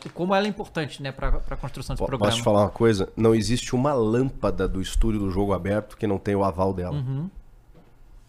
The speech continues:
Speaker 2: Todas as pessoas, especialmente, que trabalham, têm não só o aval, como tem o carinho, o cuidado, a atenção,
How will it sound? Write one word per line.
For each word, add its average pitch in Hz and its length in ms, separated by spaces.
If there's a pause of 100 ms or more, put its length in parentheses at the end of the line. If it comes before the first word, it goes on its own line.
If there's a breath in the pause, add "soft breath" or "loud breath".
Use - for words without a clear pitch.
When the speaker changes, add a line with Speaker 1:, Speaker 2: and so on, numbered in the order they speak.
(600 loud breath)
Speaker 2:
Todas 170 420
as - 160
pessoas, 147 800
especialmente, 95 680
que 120 120
trabalham, 120 720 (420 soft breath)
têm 127 420 (140)
não 120 320
só 123 480
o 101 100
aval, 107 580 (220 loud breath)
como 113 220
tem 110 480
o 104 320
carinho, 123 680
o 113 80
cuidado, 113 960
a 104 140
atenção, 117 880